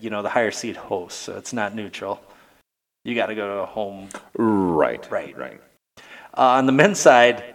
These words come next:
Speaker 1: hey, another great day on Saturday. Jacks take a lead. So I got back from Brookings, put the men's game on. Jacks take a lead with ten minutes to go in the first half. They never looked back. They beat the Coyotes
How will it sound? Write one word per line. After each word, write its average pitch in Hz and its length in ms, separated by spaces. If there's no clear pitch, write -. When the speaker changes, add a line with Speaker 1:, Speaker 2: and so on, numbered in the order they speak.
Speaker 1:
hey, 143 520
another 135 340
great 131 240
day 123 160
on 113 100
Saturday. 117 720
Jacks - 540
take 160 280
a 151 40
lead. 131 300
So 139 100
I 135 100
got 147 180
back 131 220
from 117 140
Brookings, 139 640
put 151 160
the 135 60
men's 135 240
game 135 220
on. 131 260
Jacks 139 300
take 156 180
a 135 40
lead 131 220
with 110 140
ten 139 200
minutes 131 240
to 135 60
go 127 120
in 120 60
the 113 80
first 131 240
half. 123 260
They 127 120
never 123 300
looked 117 280
back. 117 340
They 165 160
beat 127 240
the 113 60
Coyotes 110 480